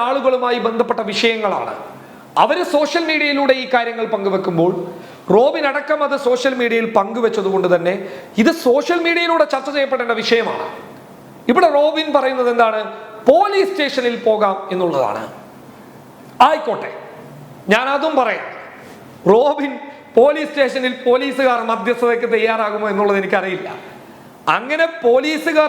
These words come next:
തയ്യാറാവുന്നുണ്ട് എങ്കിൽ അതേ പോലീസ് സ്റ്റേഷനിലേക്കും വരാൻ ഈ പറയപ്പെടുന്ന ആളുകൾ തയ്യാറാണ്. കാരണം അവരോട് ഞാൻ ചോദിച്ചത്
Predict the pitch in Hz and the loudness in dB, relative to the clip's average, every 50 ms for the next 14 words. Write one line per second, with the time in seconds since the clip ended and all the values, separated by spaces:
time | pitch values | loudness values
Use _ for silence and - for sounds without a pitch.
0 | 302 302 269 277 277 285 285 285 277 277 269 277 277 269 262 262 269 262 254 240 | 2 2 0 2 2 0 2 2 2 0 0 0 -2 -2 0 2 2 2 2 0
1 | 247 262 240 233 247 269 269 262 247 247 247 269 254 - - 254 233 233 233 233 | 0 0 0 0 0 -2 -2 0 0 0 0 0 -2 0 0 0 0 0 -2 -2
2 | 226 220 220 220 208 202 196 196 180 - - - - - - - - - - - | -2 -2 -2 0 0 0 0 0 -2 -4 -8 -14 -16 -18 -20 -20 -20 -20 -20 -20
3 | - - - - 196 220 262 285 269 277 262 240 240 240 240 240 233 220 214 208 | -20 -14 -6 -2 2 2 2 2 0 0 0 0 2 0 -2 -2 -2 0 0 0
4 | 208 202 202 196 196 214 202 196 185 - - - - - - - - - - - | 0 0 0 0 2 2 2 0 -2 -2 -6 -12 -14 -16 -18 -20 -20 -20 -20 -20
5 | - - - - - - - - - - - 214 220 247 262 254 247 247 277 294 | -20 -20 -20 -20 -20 -20 -20 -20 -8 2 2 4 4 4 0 -2 0 2 2 2
6 | 294 294 285 277 262 262 240 254 254 240 240 247 247 220 226 | 2 0 0 0 -2 0 0 0 0 0 2 0 2 2 2